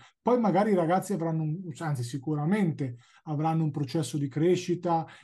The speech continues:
importante, arriveranno magari, no, a, al giro di boa del campionato sicuramente migliorati. Però il gap oggi esistenziale,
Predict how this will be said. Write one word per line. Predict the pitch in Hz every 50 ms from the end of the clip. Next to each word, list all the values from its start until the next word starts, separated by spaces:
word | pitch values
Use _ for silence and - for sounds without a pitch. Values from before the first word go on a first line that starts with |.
| _
importante, | - 170 165 147 - 143 131 117 - - 175 175 170 165 165 160 - 170 160 147
arriveranno | 143 147 160 147 160 156 160 170 170 165 160
magari, | 156 151 143 147 170 196 208 208 196 175
no, | 165 185 208 - -
a, | - 160 156 160 160 - -
al | 156 160 160 147
giro | 139 160 175 170
di | 156 160
boa | 156 170 170
del | 160 156
campionato | - 156 151 139 135 175 185 185 185 170 - - _ _ _ _ _
sicuramente | _ - - 202 196 196 202 202 220 254 269 226 175 180 165
migliorati. | 160 156 151 156 156 151 139 127 127 120 - 127 120 120 - _ _ _ _ _ _ _ _ _ _
Però | - 165 156 170 196 226 240 220 - -
il | 160 147 143 139 131
gap | 123 175 180 185 175 - - 165 170 -
oggi | - 175 190 190 175 156 143 131 127 135 143
esistenziale, | 135 135 139 165 151 - - 165 165 165 - - 190 196 180 165 151 139 135 131 131 123 120 -